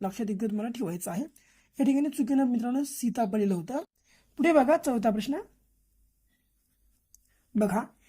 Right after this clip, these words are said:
एका शाळेमध्ये राष्ट्रीय गीतासाठी काही मुली उभ्या आहेत, एका रांगेत जेवढ्या मुली आहेत तेवढ्याच रांगा केल्या आहेत.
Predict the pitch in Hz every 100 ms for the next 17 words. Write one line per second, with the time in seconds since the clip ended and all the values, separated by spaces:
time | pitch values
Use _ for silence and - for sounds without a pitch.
0 | _ - 233 311 320 311 311 302 320 311
1 | 269 269 302 262 240 233 220 220 269 269
2 | 294 302 285 311 226 226 233 214 269 -
3 | _ _ _ _ 233 240 294 285 285 311
4 | 277 240 240 277 269 254 285 254 277 302
5 | 247 233 254 247 247 254 269 220 208 240
6 | 196